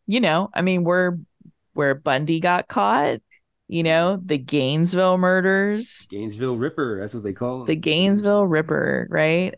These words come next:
Speaker 1: And, um, so, yeah, we're, you know, I think that's the kind of shit that really scares me. I'm a very, I don't watch home invasion movies. So I won't watch, you know, I won't watch The Stranger. I won't watch the fucking, uh, uh, Vacancy. Fuck that, you know.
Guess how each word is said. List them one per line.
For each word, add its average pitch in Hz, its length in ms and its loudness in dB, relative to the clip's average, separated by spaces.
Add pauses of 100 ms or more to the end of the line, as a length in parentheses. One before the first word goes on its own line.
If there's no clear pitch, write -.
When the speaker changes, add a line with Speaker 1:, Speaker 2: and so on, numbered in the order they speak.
(100)
Speaker 1:
And, 156 240 2
um, 151 380 2 (280)
so, 185 440 0 (120)
yeah, 160 440 0 (160)
we're, 196 340 2
you 190 160 2
know, 170 160 4
I 170 80 2
think 185 240 0
that's 175 240 -2
the - 80 -4
kind 156 220 0
of 151 80 2
shit 156 240 -4
that 151 100 0
really 147 200 2
scares 156 300 0
me. 160 140 0
I'm 277 220 2
a 302 100 2
very, 185 500 2 (480)
I 196 580 0 (300)
don't 180 280 -2
watch 180 200 0
home 175 220 0
invasion 170 400 2
movies. 254 480 0 (340)
So - 140 -2
I 156 60 2
won't 160 200 -2
watch, 156 400 -2
you 170 140 -2
know, 131 140 2
I 147 60 2
won't 151 180 0
watch 143 180 0
The 156 60 -6
Stranger. 208 500 2
I 170 60 2
won't 151 160 0
watch 143 220 0
the 165 120 -4
fucking, 151 460 -4
uh, 143 320 2 (180)
uh, - 140 -4
Vacancy. 190 720 0
Fuck - 300 -2
that, 262 420 2
you 180 100 0
know. 160 80 0